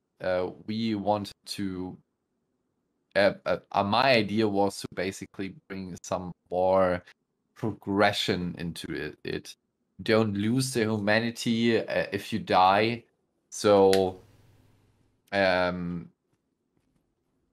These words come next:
there can be some kind of progression system next to your character, even if you die.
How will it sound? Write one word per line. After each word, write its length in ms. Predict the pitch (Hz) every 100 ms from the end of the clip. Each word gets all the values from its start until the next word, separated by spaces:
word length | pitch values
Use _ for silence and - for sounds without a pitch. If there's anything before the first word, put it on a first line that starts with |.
| _
there 280 | - 101 95 90 _
can 280 | - 123 123
be 140 | 110
some 280 | 98 - 101
kind 420 | 87 98 95 92
of 60 | - _ _ -
progression 600 | 95 95 101 101 98 87
system 680 | - 85 - - 90 87 87
next 600 | 95 101 98 - - - _ _
to 120 | 117
your 220 | 110 101 98
character, 680 | - 104 92 87 - 98 90 -
even 360 | 110 98 90 87
if 180 | 90
you 60 | 101
die. 520 | 90 90 87 87 90